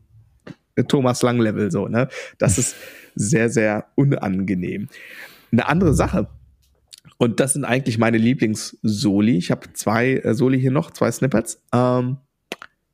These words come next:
Speaker 1: äh, beziehungsweise die Soli sind komplett in dem Fall. Und so spiel ich am liebsten Soli, nämlich in einem Song drin. Integriert. Ich hab einmal,
Speaker 2: Ja.
Speaker 1: äh,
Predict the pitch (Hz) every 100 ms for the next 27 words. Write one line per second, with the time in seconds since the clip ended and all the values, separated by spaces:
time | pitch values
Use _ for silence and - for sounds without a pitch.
0 | _ _ 110 104 - - - 131 123 104
1 | 104 120 117 98 107 95 - - 113 101
2 | - 139 - - - _ 104 110 139 -
3 | 135 - 113 131 - 104 101 113 175 -
4 | _ 107 113 - - 131 - 120 117 -
5 | 113 113 135 - - 110 95 - _ _
6 | _ _ _ _ _ _ _ _ - 117
7 | 123 110 101 - - - - - - 120
8 | 135 151 196 240 127 - 110 110